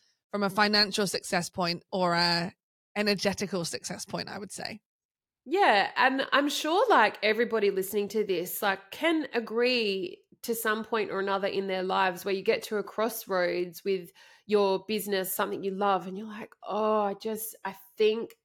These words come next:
Speaker 2: it's time." You know, and that, that takes putting on your big girl pants to realize that you need to, like, move on, rebrand, reskin, go back deep,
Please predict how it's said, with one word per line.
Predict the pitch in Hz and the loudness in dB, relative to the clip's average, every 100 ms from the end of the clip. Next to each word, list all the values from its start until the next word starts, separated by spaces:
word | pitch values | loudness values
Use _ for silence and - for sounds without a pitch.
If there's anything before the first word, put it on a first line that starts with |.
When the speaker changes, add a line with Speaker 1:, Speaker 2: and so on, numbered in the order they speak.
| - | -6
Speaker 2:
it's | 226 - - | -4 -6 -12
time." | - 190 180 170 160 180 190 - _ _ _ | -10 -4 -2 -2 -2 -6 -10 -16 _ _ _
You | 214 | 2
know, | 226 220 | 2 4
and | 240 254 | 2 6
that, | 381 453 - | 4 4 2
that | 339 392 | 2 2
takes | - 494 - - | 2 0 0 -4
putting | 311 254 | -4 0
on | 226 | 0
your | 196 | 0
big | 190 170 | -4 -2
girl | 196 185 | 0 0
pants | 208 190 - | -2 -6 -4
to | 196 | -6
realize | 180 185 185 180 165 170 165 | -4 -2 0 0 0 -2 -2
that | 190 180 - | -2 -2 -4
you | 190 196 | -6 -2
need | 196 190 190 | 2 0 0
to, | 196 175 | -4 -2
like, | 175 165 196 | 0 -2 -2
move | 240 277 226 | -2 0 2
on, | 196 190 190 | 0 0 0
rebrand, | 233 262 220 202 202 196 190 | 0 0 -2 -2 2 2 0
reskin, | 214 247 247 - - 202 196 202 202 - _ - | -2 -2 -2 -6 0 2 2 0 -8 -16 _ 2
go | 254 262 | 2 4
back | 262 254 - - | 2 2 -8 -2
deep, | 202 202 202 | 0 0 -2